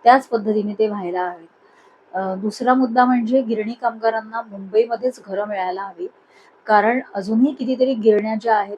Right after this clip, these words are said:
त्या ताब्यात घेण्यात आलेल्या नाहीयेत. गेले चाळीस वर्ष जवळजवळ झाली हा संघर्ष चालू आहे. मराठी माणसं जी आहेत ती मुंबईबाहेर फेकली जात आहेत,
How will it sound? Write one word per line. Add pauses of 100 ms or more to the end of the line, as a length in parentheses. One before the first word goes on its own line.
त्या
ताब्यात
घेण्यात
आलेल्या
नाहीयेत. (600)
गेले (320)
चाळीस
वर्ष
जवळजवळ
झाली (160)
हा
संघर्ष
चालू
आहे. (540)
मराठी
माणसं
जी
आहेत
ती
मुंबईबाहेर (260)
फेकली
जात
आहेत,